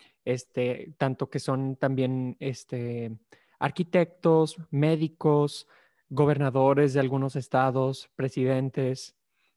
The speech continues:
y los entrevista y les dice que tú, ¿qué has hecho? ¿Qué es lo que haces? ¿Qué consejos nos dan?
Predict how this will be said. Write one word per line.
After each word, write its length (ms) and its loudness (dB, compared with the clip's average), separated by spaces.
y 80 2
los 240 2
entrevista 520 2
y 60 6
les 160 4
dice 320 -4
que 140 -6
tú, 520 4
¿qué 100 -2
has 160 -6
hecho? 500 -2
¿Qué 80 -6
es 60 -6
lo 140 -6
que 200 0
haces? 480 0
¿Qué 160 -14
consejos 420 -2
nos 160 -6
dan? 340 -4